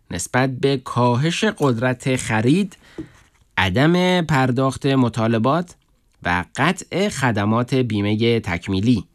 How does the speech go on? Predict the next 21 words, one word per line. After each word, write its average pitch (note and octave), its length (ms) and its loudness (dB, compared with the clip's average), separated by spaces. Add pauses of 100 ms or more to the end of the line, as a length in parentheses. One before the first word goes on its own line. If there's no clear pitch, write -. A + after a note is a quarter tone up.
(200)
درمانی G#2 880 2
با C3+ 220 2
برپایی B2 520 0
تجمع، B2+ 540 2
راهپیمایی، A2+ 880 0 (480)
سر G#2+ 220 0
دادن D3 540 2
شعارها C#3 600 0
و D#3 220 -2
برافراشتن C3 920 -2
پلاکاردها C#3 880 0
مقابل A#2 720 -2
یا D#3 220 2
در C3+ 380 0 (540)
ساختمان A#2+ 920 0
مرکزی A2+ 720 0
شرکت B2+ 440 -4
مخابرات A2 640 -2
استانها، G2 800 -2 (640)
استانهای B2+ 680 2
اصفهان، A#2 640 0